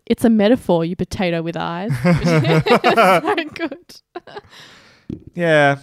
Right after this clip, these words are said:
Speaker 2: I'm, I'm a little bit sad we didn't get more of those Pennsatucky type lines.
Speaker 1: Oh, sh-, <sighs> she's just amazing. I th-, yeah, I think Taryn Manning is so talented.
Speaker 2: Under-, just underutilized this season
Speaker 1: Yeah.
Speaker 2: after what they, where they were going with it. I,
Speaker 1: Mm.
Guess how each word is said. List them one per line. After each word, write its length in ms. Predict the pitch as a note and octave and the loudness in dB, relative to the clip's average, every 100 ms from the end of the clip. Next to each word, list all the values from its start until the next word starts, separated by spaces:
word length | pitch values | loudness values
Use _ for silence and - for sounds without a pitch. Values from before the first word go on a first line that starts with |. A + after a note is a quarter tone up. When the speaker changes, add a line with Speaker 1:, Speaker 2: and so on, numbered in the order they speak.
| - | -8
Speaker 2:
I'm, 300 | E3 D#3 - | -10 -10 -14
I'm 120 | E3+ E3 | -10 -6
a 20 | |
little 160 | F3 D3+ | -2 -2
bit 140 | B2+ | -2
sad 220 | - B2 | -2 -2
we 60 | A2+ | -2
didn't 180 | A2 G#2 | -4 -8
get 160 | G#2 | -10
more 260 | G2 F#2+ G2 | -8 -8 -6
of 100 | F2+ | -6
those 580 | F#2+ F#2 F#2 - - - - | -8 -8 -10 -14 -18 -20 -10
Pennsatucky 500 | A2+ G2 G2+ - G2+ | -10 -8 -12 -12 -10
type 220 | G#2 - | -10 -10
lines. 500 | G2 F#2+ G2 - - - | -10 -10 -10 -14 -18 -18
Speaker 1:
Oh, 220 | F#3+ - - | -18 -18 -18
sh-, 180 | - - G3 - | -20 -18 -20 -20
<sighs> 260 | - - - | -20 -20 -20
she's 260 | - A#3 | -14 -10
just 200 | C#4+ D4 C4+ | -10 -10 -10
amazing. 380 | G3 - - _ | -10 -10 -16 _
I 140 | A#3 | -8
th-, 160 | - - - - | -8 -10 -20 -12
yeah, 220 | G3+ F3 | -10 -6
I 80 | B3 | -6
think 240 | A4 A4 | -8 -12
Taryn 320 | - B3+ A3 | -6 -4 -2
Manning 400 | G3 E3 D3+ D#3+ | -4 -10 -14 -16
is 220 | - F#3 - | -14 -14 -14
so 600 | - - - - G3+ G3 | -18 -16 -8 -2 0 0
talented. 640 | - D#3+ E3 - - - | -4 -12 -12 -14 -14 -8
Speaker 2:
Under-, 260 | E3 A#3 A#3 | -4 -4 -4
just 220 | E3 F3+ - | -4 -6 -6
underutilized 680 | C#3+ F3 C3 C3 A#2+ G#2+ F#2+ | -6 -4 -4 -2 -2 -4 -4
this 180 | G2 | -8
season 440 | - G#2+ G#2 F#2+ G3+ | -6 -6 -6 -6 -6
Speaker 1:
Yeah. 300 | F#3 F3 A2+ | -6 -4 -4
Speaker 2:
after 200 | G#2 A#2 | -4 -6
what 240 | A2+ A2 | -6 -4
they, 80 | A#2 | -4
where 100 | A#2 | -2
they 60 | A2 | -4
were 60 | |
going 220 | G#2 G#2+ G#2+ | -4 -8 -8
with 180 | A2 | -8
it. 100 | G2+ - | -8 -8
I, 80 | |
Speaker 1:
Mm. 120 | E3+ | -10